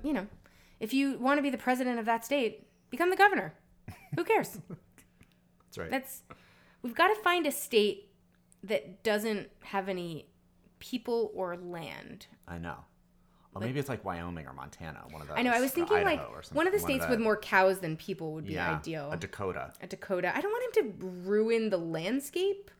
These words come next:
Speaker 2: Yeah,
Speaker 1: in those
Speaker 2: that's
Speaker 1: places.
Speaker 2: true. I know, they are pretty.
Speaker 1: Is there an island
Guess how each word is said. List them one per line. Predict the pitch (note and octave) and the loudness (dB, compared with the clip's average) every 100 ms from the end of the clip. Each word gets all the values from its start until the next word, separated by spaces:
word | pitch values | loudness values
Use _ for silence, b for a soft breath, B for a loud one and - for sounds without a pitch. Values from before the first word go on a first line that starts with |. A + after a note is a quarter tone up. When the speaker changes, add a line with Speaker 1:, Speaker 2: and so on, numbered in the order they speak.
| b b - | b b -10
Speaker 2:
Yeah, | - | -2
Speaker 1:
in | F4+ | 2
those | G4 | 4
Speaker 2:
that's | F#4+ - | 2 0
Speaker 1:
places. | - G4 E2+ G4+ G#4 G4 | 2 2 4 2 2 0
Speaker 2:
true. | F#2+ | -4
I | |
know, | F#2 F2 E2 | -6 -6 -6
they | F#2+ | -4
are | F2+ | -4
pretty. | - E2+ D2+ C#2+ | -6 -8 -8 -8
Speaker 1:
Is | C4+ | -2
there | G4+ | 0
an | G#4 - | 0 -4
island | F#3 G3 C#4 F4+ G#4 G#4+ | -4 -2 -2 -2 0 -2